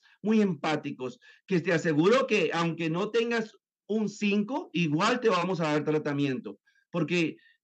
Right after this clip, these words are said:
lo que yo más quiero, lo que yo no quisiera es que esa persona se vea sin salida, esté pensando en el suicidio, esté planeando cómo suicidarse y no tengo ayuda. Entonces, ya hay una red que estoy formando de muchos terapeutas en muchos países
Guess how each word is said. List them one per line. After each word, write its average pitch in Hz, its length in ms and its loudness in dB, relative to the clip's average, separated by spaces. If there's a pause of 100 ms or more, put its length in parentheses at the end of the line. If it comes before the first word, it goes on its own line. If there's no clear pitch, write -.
(200)
lo 175 160 2
que 170 120 0
yo 196 120 2
más 247 180 0
quiero, 202 360 0
lo 180 160 -2
que 175 140 -4
yo 190 120 0
no 247 180 -4
quisiera 220 480 0
es 220 140 0
que 202 120 2
esa 202 220 0
persona 175 580 -4 (260)
se 170 200 -4
vea 180 220 0
sin 180 240 -4
salida, 151 460 0
esté 190 200 -4
pensando 170 460 -2
en 170 80 0
el 156 100 -2
suicidio, 165 400 -2
esté 175 160 -2
planeando 165 480 0
cómo 156 220 -2
suicidarse 147 460 -2 (200)
y 160 120 0
no 147 120 4
tengo 151 240 4
ayuda. 139 340 2
Entonces, 147 380 -4 (260)
ya 190 260 2
hay 254 100 2
una 214 240 4
red 151 420 2
que 170 80 -4
estoy 156 280 0
formando 170 600 2
de 147 100 0
muchos 175 320 -2
terapeutas 190 640 -2
en 147 120 0
muchos 147 320 -2
países 156 380 -2